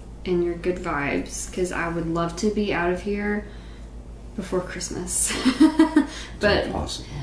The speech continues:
Speaker 1: but the, the, the probability is extremely non-existent right now. But, you know, I still have hope. Maybe by my birthday in February, we'll be out.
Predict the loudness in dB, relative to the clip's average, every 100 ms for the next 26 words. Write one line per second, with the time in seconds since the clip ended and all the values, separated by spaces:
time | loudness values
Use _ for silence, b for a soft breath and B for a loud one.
0 | B 2 4 6 6 4 4 4 4 4
1 | 4 2 0 -6 -12 -14 -14 -12 -12 -12
2 | -14 -8 -4 -2 -2 -4 -4 -6 -8 -10
3 | -14 -14 -14 -12 -6 0 2 2 0 -2
4 | -2 0 0 -2 -4 -4 -4 -4 -4 -4
5 | -2 -2 -2 -4 -6 -6 -8 -8 -8 -8
6 | -8 -10 -10 -10 -10 -12 -14 B B B
7 | B -6 -6 -4 -2 -2 -2 -4 -6 -4
8 | -2 0 -2 -2 -2 2 4 6 6 4
9 | 4 2 4 2 2 2 2 0 0 0
10 | 0 0 2 2 0 -4 -4 -4 -4 -6